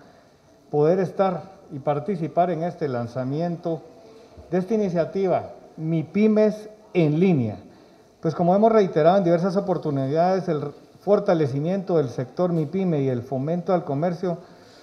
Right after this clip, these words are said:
son prioridades para la recuperación económica. Este esfuerzo permitirá a empresas contar con las herramientas necesarias para competir a nivel nacional, a nivel regional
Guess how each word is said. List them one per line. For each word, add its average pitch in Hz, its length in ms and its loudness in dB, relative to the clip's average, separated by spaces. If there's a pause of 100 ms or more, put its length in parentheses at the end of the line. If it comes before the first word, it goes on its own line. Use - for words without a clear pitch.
(140)
son 214 300 2
prioridades 170 800 6
para 139 220 2
la 139 140 4
recuperación 127 680 -2
económica. 127 560 -4 (760)
Este 190 240 0
esfuerzo 226 420 4
permitirá 151 520 2
a 196 40 0
empresas 190 720 0 (340)
contar 165 420 2
con 226 160 2
las 190 160 6
herramientas 170 500 2
necesarias 147 800 2 (560)
para 160 260 6
competir 160 520 0
a 190 60 4
nivel 165 280 2
nacional, 185 640 0
a 165 80 4
nivel 160 400 0 (420)
regional 196 880 2